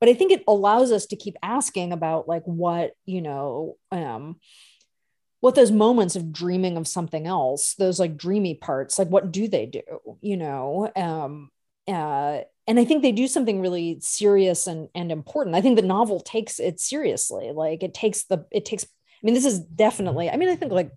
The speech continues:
you know, all of Stan's books, this is a book that takes pleasure really seriously, um, you know, and would never, like,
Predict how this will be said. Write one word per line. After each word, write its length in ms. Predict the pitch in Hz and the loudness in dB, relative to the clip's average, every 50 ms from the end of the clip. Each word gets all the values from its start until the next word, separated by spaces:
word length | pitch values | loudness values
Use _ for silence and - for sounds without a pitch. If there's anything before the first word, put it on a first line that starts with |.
| _ - | _ -12
you 140 | 180 180 165 | -10 -10 -8
know, 240 | 151 143 143 160 139 | -8 -8 -8 -6 -2
all 200 | - 190 175 180 | -2 -2 -2 -2
of 80 | 170 | -4
Stan's 320 | - - 180 160 151 156 - | -6 -6 -8 -8 -10 -10 -10
books, 280 | - 160 139 127 127 | -10 -8 -8 -6 -6
this 100 | 190 180 | -6 -6
is 60 | 175 | -4
a 60 | 180 175 | -4 -4
book 200 | 160 185 - - | -4 -6 -8 -10
that 140 | 151 131 | -12 -12
takes 200 | - - 185 - | -10 -10 -10 -10
pleasure 460 | - - - - 202 196 196 190 156 156 | -10 -12 -8 -6 -6 -4 -4 -4 -4 -6
really 360 | 143 131 156 160 160 143 151 | -8 -8 -8 -8 -6 -6 -6
seriously, 960 | - - 156 143 131 123 110 104 - - - 165 147 139 117 127 143 196 - _ _ _ _ _ _ _ _ _ _ _ - | -6 -6 -6 -6 -8 -8 -8 -8 -8 -8 -8 -8 -8 -8 -8 -10 -12 -12 -16 _ _ _ _ _ _ _ _ _ _ _ -2
um, 360 | 185 175 151 147 143 147 156 - - _ - - | -2 0 0 -2 -4 -6 -8 -12 -14 _ -12 -6
you 140 | - 196 190 | -2 -2 -2
know, 320 | 170 151 131 131 139 147 | -2 -2 -4 -4 -6 -4
and 160 | - 175 185 | -4 -2 0
would 140 | 185 185 175 | 0 0 2
never, 600 | 180 185 185 180 156 170 165 156 156 156 147 - 123 | 2 2 2 2 2 0 0 0 0 -2 -2 -4 -6
like, 300 | 147 160 151 151 - - | -4 -4 -2 -4 -4 -6